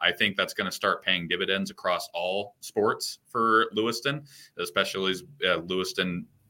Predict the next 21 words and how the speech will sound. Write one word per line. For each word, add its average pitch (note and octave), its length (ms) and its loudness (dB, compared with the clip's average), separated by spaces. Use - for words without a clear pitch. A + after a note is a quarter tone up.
the E2+ 100 0
city B2+ 340 8
of E2+ 80 6
Lewiston, E2 380 0
becomes F2 340 -2
more F#2 160 2
of E2+ 60 0
a E2+ 80 2
viable F#2 400 8
option F2 400 2
now E2+ 300 0
for - 120 2
parents - 640 6
relocating G#2 720 6
to D#2+ 60 6
Idaho, E2 380 4
coming F#2+ 360 2
in F#2+ 140 4
out F2+ 140 2
of - 80 -6
state. F#2 460 6